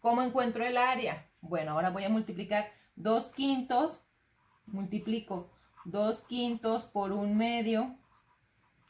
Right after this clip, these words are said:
¿Cuánto es? Numerador por numerador es dos y diez. En fracción equivalente, dos décimos es igual a un quinto, porque lo divido entre dos y entre dos.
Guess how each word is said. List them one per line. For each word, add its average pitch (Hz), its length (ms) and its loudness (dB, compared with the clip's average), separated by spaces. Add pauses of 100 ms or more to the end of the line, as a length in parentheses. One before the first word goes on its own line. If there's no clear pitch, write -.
(240)
¿Cuánto 202 420 2
es? 262 340 2 (680)
Numerador 208 460 4
por 220 140 -2
numerador 202 460 2
es 170 220 -6
dos 214 380 0 (480)
y 220 160 0
diez. - 380 -4 (1040)
En 220 140 2
fracción 240 340 0
equivalente, 247 800 4
dos 202 320 -4
décimos 240 600 -2 (1200)
es - 180 -8
igual 214 440 4
a 196 180 2
un 202 280 -4
quinto, 320 440 -4
porque 190 220 -8
lo 175 120 0
divido 180 280 -2
entre 240 220 -2
dos 240 260 -2
y 196 80 -6
entre 175 280 -4
dos. - 280 -10